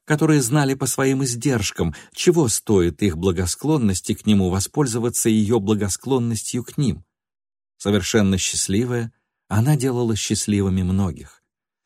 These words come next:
Но желание проходит вместе с тем, что его рождает. Его пылкость исходит от внешности, а она портится раньше всего. Оно, вполне плотское, сообразуется с плотью, от нее зависит,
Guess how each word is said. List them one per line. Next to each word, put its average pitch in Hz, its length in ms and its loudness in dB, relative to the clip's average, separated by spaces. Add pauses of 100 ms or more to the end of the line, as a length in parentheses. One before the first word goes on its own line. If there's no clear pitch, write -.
(200)
Но 170 180 2
желание 165 520 2
проходит 107 640 -2
вместе 90 360 -2
с - 100 -4
тем, 98 260 -2
что 87 220 -4
его 90 200 0
рождает. 101 600 -6 (440)
Его 147 260 4
пылкость 151 640 0 (160)
исходит 147 520 2
от 139 160 -4
внешности, 131 760 -4 (360)
а 98 160 2
она 98 200 4
портится 117 540 -2
раньше 120 320 -4
всего. 143 480 -4 (540)
Оно, 123 380 2
вполне 117 440 -2
плотское, 127 540 0
сообразуется 117 720 0
с - 80 -6
плотью, 160 560 -4 (220)
от 143 240 -2
нее 160 320 4
зависит, 131 680 0